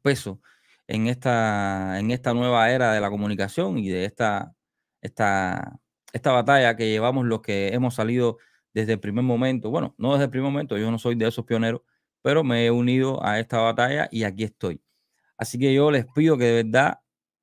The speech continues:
dejen su like o su dislike y si no está suscrito, que se suscriba, que no se va a arrepentir. Compartan la directa. No voy a dilatar más el asunto, realmente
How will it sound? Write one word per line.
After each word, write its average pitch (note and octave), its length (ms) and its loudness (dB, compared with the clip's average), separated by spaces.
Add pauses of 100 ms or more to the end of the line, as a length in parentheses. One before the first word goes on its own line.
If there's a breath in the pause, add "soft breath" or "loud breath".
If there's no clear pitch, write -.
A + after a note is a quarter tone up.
(240)
dejen A#2 480 0
su A#2+ 220 -2
like D3+ 400 2
o A2 120 -2
su C#3+ 180 -4
dislike G3 440 0 (540)
y A#2 400 0
si - 120 -4
no B2 60 2
está C3+ 140 0
suscrito, D#3 340 0
que C3 80 -2
se A#2+ 100 -6
suscriba, G#2+ 540 -4
que G#2+ 140 -6
no A#2+ 120 -2
se B2 120 -4
va A#2+ 80 0
a - 20 0
arrepentir. G2+ 480 -8
Compartan C#3+ 460 2
la C3 80 4
directa. A#2+ 480 0 (440 soft breath)
No C3+ 300 4
voy E3+ 140 8
a E3 80 8
dilatar D#3 320 2
más D#3 180 0
el D3 60 0
asunto, C#3+ 360 -4
realmente C3 640 -4